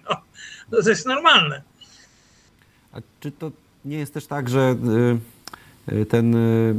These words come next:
Speaker 2: powiedzmy, wpływy Kościoła katolickiego w Polsce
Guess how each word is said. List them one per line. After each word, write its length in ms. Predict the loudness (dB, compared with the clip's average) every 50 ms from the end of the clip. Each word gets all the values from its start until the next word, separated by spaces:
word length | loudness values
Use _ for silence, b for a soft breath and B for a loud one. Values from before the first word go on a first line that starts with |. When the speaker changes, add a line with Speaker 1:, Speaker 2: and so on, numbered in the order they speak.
| -4 -8 -14 -8 -2 2
Speaker 2:
powiedzmy, 220 | 2 4 4 2
wpływy 460 | 0 0 2 4 6 6 6 4 2
Kościoła 420 | 2 0 0 0 2 2 2 2 2
katolickiego 580 | 0 0 0 0 0 0 -2 0 0 2 0
w 60 | 0
Polsce 600 | 0 0 2 2 2 0 -2 0 2 2 2 2